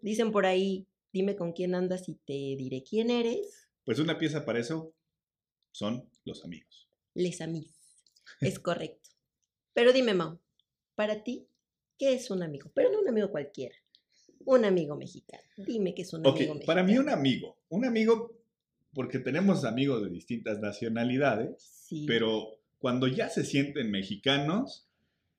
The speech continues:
Speaker 2: y el mexicano principalmente es aquel que te dice, "Sí voy, ahí nos vemos", y nunca llega.
Speaker 1: <laughs> Es correcto. O el que peor, no te pregunta,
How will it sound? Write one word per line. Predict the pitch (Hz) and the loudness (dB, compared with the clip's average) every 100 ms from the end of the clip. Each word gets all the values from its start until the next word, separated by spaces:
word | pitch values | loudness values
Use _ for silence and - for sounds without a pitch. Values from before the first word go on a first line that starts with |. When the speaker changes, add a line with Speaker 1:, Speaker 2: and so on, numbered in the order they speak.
| _ _ _ | _ _ _
Speaker 2:
y | - 131 | 4 6
el | 123 | 6
mexicano | 120 110 113 - 160 135 | 2 0 -4 -2 -2 -2
principalmente | 107 98 101 98 120 120 123 120 | -4 -6 -6 -4 -2 0 -2 -2
es | 135 | -4
aquel | 113 - 117 113 | -6 -6 -6 -4
que | 110 | -6
te | - | -4
dice, | 95 101 101 107 95 - _ _ _ _ | -4 -4 -2 -4 -4 -10 _ _ _ _
"Sí | 170 | 4
voy, | 185 226 226 - - | 8 8 8 2 -6
ahí | 160 | -4
nos | 165 135 | -2 0
vemos", | 151 147 131 - - _ _ _ - | 0 2 0 -2 -14 _ _ _ -4
y | |
nunca | 208 214 214 | -2 0 -2
llega. | 262 - _ _ _ _ _ _ _ _ | -4 -8 _ _ _ _ _ _ _ _
Speaker 1:
<laughs> | - - 403 - | -12 -10 -12 -12
Es | 254 - | -14 -8
correcto. | - 196 196 180 190 - _ _ _ _ _ _ 605 539 - _ _ - | -4 -2 -2 -4 -8 -10 _ _ _ _ _ _ -2 -2 -4 _ _ 6
O | 190 | 8
el | 185 185 | 8 8
que | 180 | 0
peor, | - 180 202 247 - - _ | 4 4 6 4 2 -6 _
no | 180 202 226 | 0 0 2
te | 277 | 2
pregunta, | 214 180 196 208 220 220 | 2 2 2 2 0 0